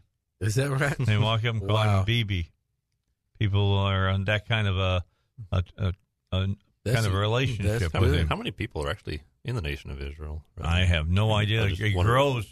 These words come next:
Speaker 3: wonder how it
Speaker 2: exponentially
Speaker 3: compares.
Speaker 2: every month. There's a lot of people going back to Israel
Speaker 3: Mm-hmm.
Speaker 2: now. And that's, uh, that's something kind of interesting happening,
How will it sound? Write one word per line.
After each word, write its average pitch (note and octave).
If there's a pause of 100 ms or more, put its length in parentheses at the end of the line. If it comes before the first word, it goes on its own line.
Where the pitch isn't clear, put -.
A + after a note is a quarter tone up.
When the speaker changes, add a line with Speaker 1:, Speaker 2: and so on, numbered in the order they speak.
Speaker 3:
wonder F#2+
how F#2+
it A#2+
Speaker 2:
exponentially C3+ (140)
Speaker 3:
compares. G2
Speaker 2:
every G2+
month. A2 (600)
There's F2+
a -
lot A#2+
of A2
people A2+
going A#2+
back A#2+
to -
Israel E2
Speaker 3:
Mm-hmm. D2
Speaker 2:
now. D2+ (640)
And G2
that's, G#2
uh, G#2
that's A#2+
something B2
kind A2
of F#2+
interesting G2
happening, F#2